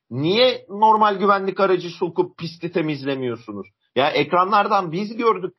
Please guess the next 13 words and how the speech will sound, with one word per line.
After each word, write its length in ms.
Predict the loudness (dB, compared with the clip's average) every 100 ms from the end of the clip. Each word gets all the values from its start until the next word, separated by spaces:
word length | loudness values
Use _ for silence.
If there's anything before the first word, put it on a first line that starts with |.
| -12
pistin 440 | -10 -8 -8 -4
ne 100 | -4
kadar 260 | -2 0 0
sıkıntılı. 540 | -2 -10 -10 -4 -2
Altıncı 580 | 2 2 0 -4 -6 -4
ve 60 | -2
onuncu 480 | -2 -4 -8 -6
virajın 340 | -4 -2 -2 -2
hali 340 | 0 0 0
neydi 280 | -2 -2 -2
öyle 280 | -4 -4 -4
sevgili 520 | -2 -4 -6 -12 -2
Buğra? 380 | 2 4 2